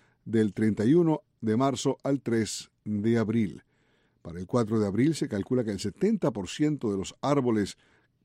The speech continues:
alrededor de la ensenada en los monumentos Jefferson, Luther King y Mason estarán en su máximo esplendor.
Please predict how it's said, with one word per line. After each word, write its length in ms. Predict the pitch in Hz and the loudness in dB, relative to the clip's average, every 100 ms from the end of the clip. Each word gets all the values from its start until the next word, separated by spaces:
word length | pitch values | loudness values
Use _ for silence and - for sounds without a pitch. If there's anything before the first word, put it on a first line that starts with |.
| - | -16
alrededor 680 | 101 90 92 92 101 131 107 | -10 -8 -6 -4 0 0 0
de 200 | 110 104 | -4 -4
la 280 | 101 98 98 | -2 -4 -8
ensenada 840 | 104 95 92 - 95 127 131 110 - | -8 -6 -6 -6 -6 -2 0 -2 -2
en 160 | 95 | -4
los 100 | 92 | -4
monumentos 580 | 87 92 110 117 110 98 | -4 -2 -2 -2 -4 -6
Jefferson, 600 | 90 123 - 95 113 101 - _ _ _ _ _ _ | -2 -2 -2 -6 -4 -4 -6 _ _ _ _ _ _
Luther 420 | 110 131 - 107 | 2 2 2 -2
King 220 | - 127 - | 2 0 2
y 100 | 110 | 2
Mason 480 | 120 147 - 127 - | 2 2 2 -2 -2
estarán 400 | 127 - 131 131 | -6 -2 0 2
en 80 | 127 | 0
su 160 | 113 107 | 0 0
máximo 560 | 117 113 110 107 107 - | 0 0 0 0 0 -6
esplendor. 580 | 117 95 - 110 92 - | -10 -10 -8 -6 -6 -10